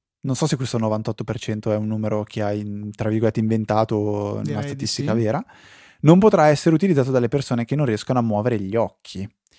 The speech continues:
Speaker 1: Quindi bisogna, bisognerà capire se lo potranno utilizzare anche le persone che utilizzano delle protesi oculari oppure hanno un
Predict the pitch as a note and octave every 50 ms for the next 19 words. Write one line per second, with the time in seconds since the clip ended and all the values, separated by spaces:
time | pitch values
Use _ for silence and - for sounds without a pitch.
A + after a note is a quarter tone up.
0 | _ _ _ _ _ _ _ _ - - D#3+ C3+ A#2 A#2 B2+ E3 E3+ D3 C3 A#2+
1 | - - C3 B2 B2 C#3 D3+ C#3+ A#2+ - - F#3+ - _ - E3+ D#3 C#3+ C3 C3
2 | B2 D3 F3 F3+ - - - C#3+ C#3+ C3+ C3+ C3+ B2 A2+ A#2 B2 A#2+ - C3 E3
3 | D3 B2+ A#2+ A#2 B2 A#2+ A#2+ A#2 A2+ A#2+ A2+ A2 - A#2 A2+ - - C3+ B2 A#2+
4 | C3+ - - A2 G#2+ B2 A#2+ A#2 A2 C3+ C#3 C3+ A#2 G#2+ G#2+ G#2+ A2 - A#2 A2+
5 | A2 A2 G#2 A2 G#2+ G#2 - - D#3 C#3+ A#2+ B2+ C#3 C3 G#2+ G#2 - A#2+ A2+ A2
6 | A2 A#2 A2+ G#2 G#2 G#2+ G#2+ A2 A2 - - - _ _ _ - B2 A2+ A2+ A2+
7 | A2+ A2+ A2+